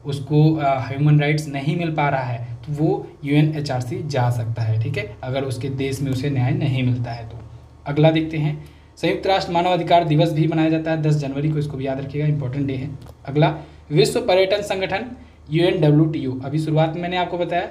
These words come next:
United Nation का ये वर्ल्ड tourism organization है। अगर वर्ल्ड trade organization आए तो वो दूसरा हो जाता है, ठीक है, उसका headquarter जिनेवा में है,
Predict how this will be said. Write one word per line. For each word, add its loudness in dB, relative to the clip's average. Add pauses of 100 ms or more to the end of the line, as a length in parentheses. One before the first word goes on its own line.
United 4
Nation -4
का -2
ये -6 (120)
वर्ल्ड 4
tourism -6
organization -4
है। -6 (160)
अगर -2
वर्ल्ड 4 (160)
trade 0
organization -2
आए 0
तो -8
वो -2
दूसरा 4
हो 6
जाता -2
है, -6
ठीक -8
है, -4
उसका -2
headquarter -2
जिनेवा 6
में -2
है, -8